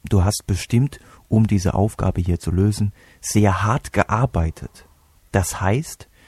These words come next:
den Schülern wurde vermittelt, dass wenn sie gut werden wollen in Mathematik,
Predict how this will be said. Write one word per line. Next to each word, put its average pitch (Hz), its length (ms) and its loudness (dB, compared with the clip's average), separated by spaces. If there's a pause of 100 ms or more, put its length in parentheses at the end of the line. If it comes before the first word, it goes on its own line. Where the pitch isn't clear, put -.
(140)
den 101 160 2
Schülern 127 500 2
wurde 107 280 2
vermittelt, 104 800 -4 (960)
dass 104 240 0
wenn 104 160 4
sie 92 120 -2
gut - 420 -4
werden 90 340 0
wollen 85 220 -2
in 87 140 -2
Mathematik, 87 720 -4